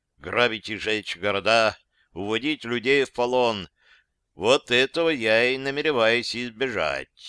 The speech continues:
Вот в чем воля Господа нашего. Понял теперь? А как же ты, Иван Васильевич, всего этого избегнуть хочешь?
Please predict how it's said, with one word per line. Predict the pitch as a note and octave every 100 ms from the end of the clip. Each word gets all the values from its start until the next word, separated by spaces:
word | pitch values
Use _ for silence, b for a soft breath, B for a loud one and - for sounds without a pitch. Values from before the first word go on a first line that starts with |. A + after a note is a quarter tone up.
| - - _ _ B B
Вот | - C#3 F3+
в | -
чем | F#3 F#3+
воля | F#3 E3+
Господа | D3+ D#3 - - G#2+ A#2
нашего. | A#2 F#2 - B1+ A#1 - _
Понял | A2 C3 D#3+ E3+ D#3
теперь? | D3+ A#2 D2 - _ _ _ _ _ _ _ _ _ _ _ _
А | - G2+ F#2+ -
как | D#3+ B2+
же | G#2+
ты, | - A#2
Иван | A#2 G#2+
Васильевич, | G#2 D3+ D#3+ A2+ - b b _
всего | - G#2 B2+
этого | C#3+ C3+ C3+ C#3+
избегнуть | A2+ E3 B2+ F2 -
хочешь? | G2 - - -